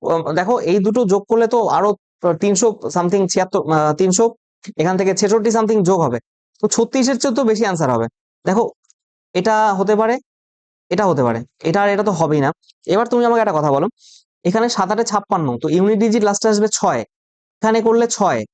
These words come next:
এই দুটো বিয়োগ করলে ইউনিট ডিজিট ছয়, ছয় ছয় বারো, লাস্টে দুই আসার কথা,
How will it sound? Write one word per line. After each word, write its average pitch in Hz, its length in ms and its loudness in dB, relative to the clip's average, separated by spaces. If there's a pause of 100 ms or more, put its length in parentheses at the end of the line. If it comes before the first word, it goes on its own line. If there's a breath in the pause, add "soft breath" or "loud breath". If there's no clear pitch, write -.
(440)
এই 180 120 2
দুটো 208 180 2
বিয়োগ 214 220 0
করলে 226 160 2
ইউনিট 220 260 2
ডিজিট 226 180 0
ছয়, 165 220 0
ছয় 180 220 -2
ছয় 208 160 0
বারো, 175 200 0
লাস্টে 151 260 -2
দুই 190 200 2
আসার 175 240 0
কথা, 127 140 -2